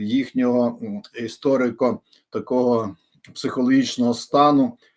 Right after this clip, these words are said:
коли, власне, е, москалі готові ходити в туалет на вулицю,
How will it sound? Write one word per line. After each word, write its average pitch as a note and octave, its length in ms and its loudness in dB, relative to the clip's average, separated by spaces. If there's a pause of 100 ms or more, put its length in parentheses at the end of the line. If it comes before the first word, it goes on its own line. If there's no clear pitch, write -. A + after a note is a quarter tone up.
(200)
коли, B2 520 2
власне, B2 800 0 (300)
е, G#2+ 340 -2
москалі A#2+ 640 0
готові B2 440 0
ходити A#2+ 480 -4
в G#2 40 -2
туалет B2 380 0
на A#2+ 120 0
вулицю, B2 680 0